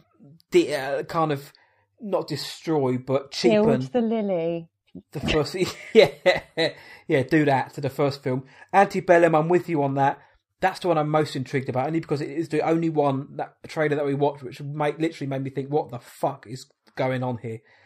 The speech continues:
Speaker 1: And that's what I want. Um, Antlers for the hype and to see what it's all about.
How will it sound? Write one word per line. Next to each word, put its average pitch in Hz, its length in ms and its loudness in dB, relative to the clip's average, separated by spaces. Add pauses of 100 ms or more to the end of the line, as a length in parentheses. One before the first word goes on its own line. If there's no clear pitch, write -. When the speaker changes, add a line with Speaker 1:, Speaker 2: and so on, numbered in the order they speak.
(180)
Speaker 1:
And 156 140 -2
that's 165 120 -6
what 190 120 2
I - 20 4
want. 175 320 4 (340)
Um, 214 320 2
Antlers 233 600 8
for - 180 -2
the 175 120 4
hype 208 360 2
and 151 100 -4
to - 60 -12
see - 160 -2
what 143 140 0
it's 135 100 -10
all 151 120 -6
about. 151 400 0